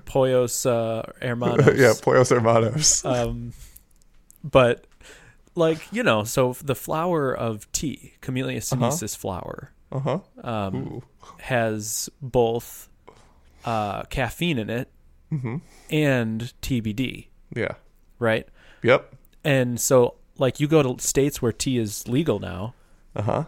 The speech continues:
Speaker 1: like Colorado,
Speaker 2: Yeah.
Speaker 1: And you go to these shops and all of their tea, like, it's the more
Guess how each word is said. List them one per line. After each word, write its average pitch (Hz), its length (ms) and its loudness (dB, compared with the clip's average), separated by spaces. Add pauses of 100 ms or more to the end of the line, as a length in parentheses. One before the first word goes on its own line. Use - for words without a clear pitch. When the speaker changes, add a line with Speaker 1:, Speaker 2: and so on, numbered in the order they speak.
Speaker 1:
like 110 180 -4
Colorado, 113 800 0 (360)
Speaker 2:
Yeah. 113 260 2
Speaker 1:
And 120 180 -2
you 113 80 -4
go 127 160 2
to 120 80 0
these 110 200 -6
shops 127 680 -2
and 107 480 -6 (380)
all 135 320 2
of 120 140 -4
their 110 180 2
tea, 117 520 -4 (580)
like, 117 200 -4
it's - 200 -6 (100)
the 131 160 -4
more 123 720 -2